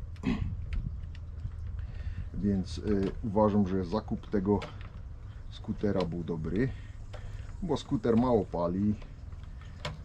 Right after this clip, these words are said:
i w razie czego, nawet jakby pozamykali wszystkie, kurde, autostrady i wszystkie popierdółki dla samochodów, to skuterem zawsze można polną drogą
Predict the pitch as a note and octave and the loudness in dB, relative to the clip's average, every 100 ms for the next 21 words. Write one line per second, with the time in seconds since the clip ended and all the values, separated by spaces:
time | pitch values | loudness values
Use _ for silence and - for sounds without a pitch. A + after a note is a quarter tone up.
0 | - - - - - - A#2+ G#2 G#2+ G2 | -12 -10 -10 -10 -8 0 4 6 6 4
1 | G2 - A#2+ A2 A#2 - - - - - | 2 2 4 8 10 8 2 -10 -10 -12
2 | - - - - - - F2+ G#2 G2 F#2 | -12 -12 -12 -12 -10 -2 2 4 4 2
3 | F2+ - F2 - G2 G2 G2 F#2+ G2 G2 | 0 -4 -6 -4 -2 0 0 0 0 0
4 | - - - - D#2+ - D#2 - G#2 A2 | -2 -6 -6 -8 -8 -8 -8 -6 -2 -2
5 | - - A#2 G#2+ G#2 G2 F2 - F#2 - | -4 -6 -2 0 2 0 0 -4 -6 -6
6 | F#2+ - G#2+ G2 F2+ G#2+ G#2 F#2+ D#2+ - | -6 -2 0 0 4 4 4 0 -4 -6
7 | F2 F2 G2+ B2 B2+ - - - - - | -6 0 2 4 4 0 -8 -12 -10 -10
8 | - - G3 E3 - G#2 G2 F#2+ E2+ F2 | -10 -6 -4 -2 -4 -2 0 2 0 -2
9 | - F2 E2 D#2+ E2 - - - - - | -4 -4 -2 -2 -4 -4 -6 -8 -8 -8
10 | - - - A2 G#2+ G2 G2+ F2+ F#2 F#2 | -10 -10 4 8 10 8 6 4 4 4
11 | F2 | 2